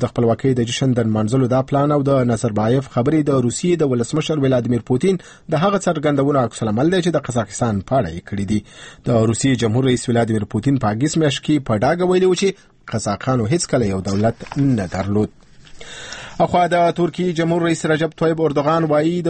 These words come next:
اونۍ په پای کې په مخالفو خبري رسنیو یرغل د سیاسي دښمنانو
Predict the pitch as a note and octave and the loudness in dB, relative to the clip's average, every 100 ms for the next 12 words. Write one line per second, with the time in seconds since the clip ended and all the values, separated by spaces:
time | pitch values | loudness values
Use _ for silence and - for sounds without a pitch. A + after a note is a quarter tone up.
0 | D#3 D3 D#3 D#3 D3+ C#3+ D3+ D3+ - E3 | 2 2 0 0 0 2 2 0 -2 -2
1 | D3 C#3+ D#3 D#3 C#3+ C3+ D3+ D#3+ C3 D3+ | -2 0 -2 -2 -2 -2 0 0 0 0
2 | D3+ C#3+ C3 C3+ E3 D#3+ C#3 - C3 - | 2 2 2 2 0 0 -2 0 -2 0
3 | F3 - C#3+ C#3 C#3 D#3+ | -4 -2 0 2 2 0